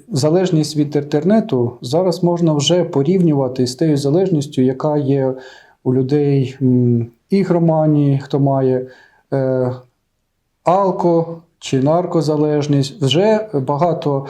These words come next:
спеціалістів, багато лікарів кажуть, що, м,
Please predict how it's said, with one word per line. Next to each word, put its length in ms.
спеціалістів, 880
багато 840
лікарів 520
кажуть, 340
що, 420
м, 360